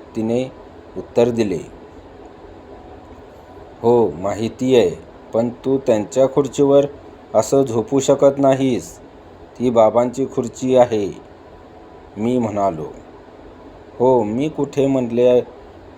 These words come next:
ही माझी खुर्ची आहे? मी फक्त दमून गेली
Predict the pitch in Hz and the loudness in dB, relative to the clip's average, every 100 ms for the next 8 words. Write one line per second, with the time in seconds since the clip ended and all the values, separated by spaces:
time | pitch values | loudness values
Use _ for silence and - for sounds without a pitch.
0 | - - 135 127 104 90 120 123 123 - | -14 -2 0 2 0 0 -2 -2 -4 -2
1 | 120 117 110 107 104 117 - - - - | 2 4 4 2 -2 -6 -16 -20 -20 -8
2 | 117 135 - 113 - 127 120 104 110 123 | -4 -4 -4 -8 -2 0 2 0 0 -2
3 | 127 117 110 104 117 | -2 -2 0 0 -4